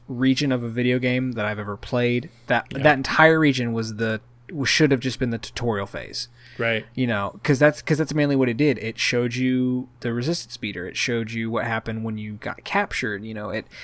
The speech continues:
Speaker 1: it, it sh-, held your hand a lot of the way through.
Speaker 2: Mm-hmm.
Speaker 1: And, you know, there were some aspects of it that I liked.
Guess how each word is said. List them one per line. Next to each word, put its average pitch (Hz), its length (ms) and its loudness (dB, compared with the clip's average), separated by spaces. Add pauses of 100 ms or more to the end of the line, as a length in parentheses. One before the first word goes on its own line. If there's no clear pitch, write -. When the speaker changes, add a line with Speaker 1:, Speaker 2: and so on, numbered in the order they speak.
(160)
Speaker 1:
it, 131 240 0
it 131 160 0 (140)
sh-, - 300 -4
held 170 380 4
your 147 120 2
hand 147 260 2
a 123 40 4
lot 120 180 4
of 117 60 0
the 117 60 -2
way 104 160 -4
through. 120 520 0 (220)
Speaker 2:
Mm-hmm. 120 240 -6
Speaker 1:
And, 110 460 -2 (440)
you 131 140 0
know, 101 360 -4 (420)
there 160 300 10
were 160 140 4
some 165 200 0
aspects 143 460 0
of 123 100 0
it 120 120 -2
that 120 180 2
I 107 120 0
liked. 107 540 0